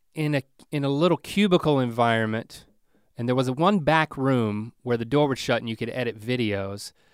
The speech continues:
and that kinda became our default office, and we would make our plans for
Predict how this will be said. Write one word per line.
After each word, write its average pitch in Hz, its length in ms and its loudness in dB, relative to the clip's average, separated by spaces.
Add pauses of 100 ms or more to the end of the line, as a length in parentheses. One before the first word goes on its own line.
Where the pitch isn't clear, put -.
(240)
and 110 320 -6
that 135 240 0
kinda 139 220 -2
became 123 240 -4
our 113 80 0
default 113 420 -2
office, 127 440 2 (280)
and 123 160 -4
we 147 100 0
would 139 140 2
make 127 260 0
our 139 100 2
plans 117 880 -4 (420)
for 110 720 2